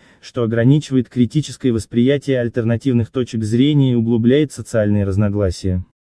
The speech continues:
Кроме того, умелое использование алгоритмов может стать инструментом целенаправленного воздействия, влияя на общественное мнение в интересах определенных групп.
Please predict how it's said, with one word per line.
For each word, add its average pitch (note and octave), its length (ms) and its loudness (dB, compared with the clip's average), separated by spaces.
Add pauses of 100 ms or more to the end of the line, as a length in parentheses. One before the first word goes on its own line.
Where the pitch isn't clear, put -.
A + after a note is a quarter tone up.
(120)
Кроме A#2+ 340 2
того, C3 440 2
умелое D#3 400 4
использование D3+ 580 2
алгоритмов E3 580 2
может E3 300 4
стать F#3 260 -2
инструментом F3 680 2
целенаправленного D#3+ 800 2
воздействия, C3 760 0 (260)
влияя C3 420 2
на C3+ 100 2
общественное A#2+ 600 -2
мнение C3+ 420 4
в A#2 80 -2
интересах A#2 560 -2
определенных G#2+ 640 -2
групп. G#2 280 -2